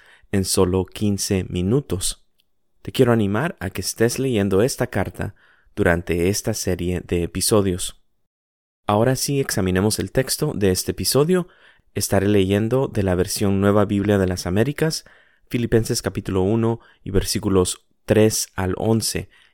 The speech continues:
Y dice así, Filipenses capítulo uno, versículos tres al once. "Doy gracias a mi Dios siempre que me acuerdo de ustedes. Pido siempre con gozo en cada una de mis oraciones por todos ustedes,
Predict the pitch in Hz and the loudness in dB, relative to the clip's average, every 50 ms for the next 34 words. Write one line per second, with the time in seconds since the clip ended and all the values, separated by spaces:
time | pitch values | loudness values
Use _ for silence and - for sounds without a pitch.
0 | _ - 113 101 107 120 123 - 139 127 - - 110 98 98 - - - 139 139 | _ -4 -4 -2 -2 -2 -2 -2 -2 -2 0 0 0 0 0 -2 -2 -4 -4 -4
1 | 139 - 113 98 90 - - 95 92 92 - - - - - _ _ _ _ - | -2 -2 0 -2 -2 -2 -2 -4 -2 -2 -6 -10 -12 -20 -20 _ _ _ _ -14
2 | - - 101 101 135 139 131 120 110 101 95 95 92 92 104 - _ - 95 90 | -6 -6 -2 -2 2 2 2 2 2 2 2 2 0 -2 -4 -8 _ -6 -6 -4
3 | - - 95 - - 92 90 87 90 - - - - 95 92 90 87 - - - | -4 -6 -6 -4 -2 0 0 0 0 -2 -8 -4 -2 0 0 0 0 0 -4 -8
4 | _ - 90 90 90 - 98 101 95 92 - - 98 98 - _ _ _ _ _ | _ -4 -2 -2 0 0 2 2 2 2 0 -6 -8 -10 -14 _ _ _ _ _
5 | _ _ _ _ _ _ _ _ - - - 120 127 127 127 117 113 110 107 - | _ _ _ _ _ _ _ _ -18 -2 4 4 4 6 6 4 4 4 2 0
6 | 110 104 - 110 110 120 113 110 92 92 92 - - - 110 107 104 107 120 - | -2 -2 -2 -2 -2 -2 0 0 0 0 0 0 -2 0 0 -2 0 0 -2 0
7 | 117 110 107 98 - - 104 98 95 95 107 107 101 104 95 - - - - 90 | 0 0 -2 -2 -2 2 2 2 2 2 -2 -2 -2 -2 -4 -4 -6 -4 -4 -2
8 | 85 85 90 - - - _ _ _ _ _ _ _ _ - - 123 117 127 117 | -2 -2 -4 -4 -8 -10 _ _ _ _ _ _ _ _ 0 0 4 4 4 4
9 | - - - 120 120 123 - 120 - 113 101 104 98 101 110 123 123 - 123 117 | 4 2 2 0 0 0 -2 -2 0 0 0 0 2 2 2 0 0 0 0 0
10 | 98 95 - - 107 113 135 143 127 123 131 135 131 127 117 101 98 - - 90 | -2 -2 0 0 0 0 2 0 -2 -2 0 0 2 2 2 2 0 0 0 -2
11 | 92 92 92 - - 104 95 101 98 - - - 92 - - 98 87 85 90 87 | -2 -2 -4 -2 -2 0 0 0 -2 -4 -4 -6 -6 -4 -2 -2 -2 0 -2 -4
12 | - 95 90 - - 123 120 113 107 107 - - | -6 -6 -8 -4 0 0 0 0 0 -2 -6 -10